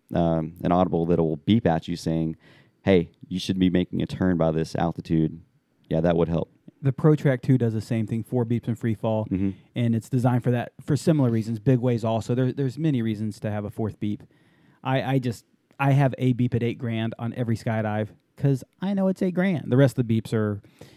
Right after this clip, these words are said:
Speaker 2: if, if you listen to the show long enough, you know that I've historically kept them at the same altitude my whole life. And, uh, just conversations with Nick, I actually have been changing my other beeps, but I
Speaker 1: Mm-hmm.
Speaker 2: always have one at eight grand.
Speaker 1: Yeah, that's, that's a good idea. So I've had my,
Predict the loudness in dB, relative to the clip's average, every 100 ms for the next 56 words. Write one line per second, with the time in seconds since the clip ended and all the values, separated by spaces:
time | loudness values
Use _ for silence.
0 | _ 0 0 2 4 4 4 2 4 4
1 | 4 4 2 2 0 -4 -4 0 2 2
2 | 2 -2 -4 -8 -12 -10 0 2 2 0
3 | -4 -4 -4 -4 -4 -6 -8 -6 -4 -2
4 | -2 -2 -4 -6 -4 -4 -4 -2 -4 -4
5 | _ _ _ _ _ -2 2 2 2 0
6 | 0 0 0 2 0 0 0 -4 -2 -2
7 | -2 -4 -4 -4 -6 -8 -16 -20 -20 _
8 | -4 -2 -2 -2 -4 -4 -4 -4 -4 -6
9 | -6 -8 -8 -8 -6 0 2 2 0 -4
10 | -4 -6 -8 -10 -12 -12 -16 -4 2 4
11 | 4 -2 -20 -20 -6 -6 -2 0 0 2
12 | 4 4 4 4 4 0 -4 -2 0 0
13 | 0 0 0 -4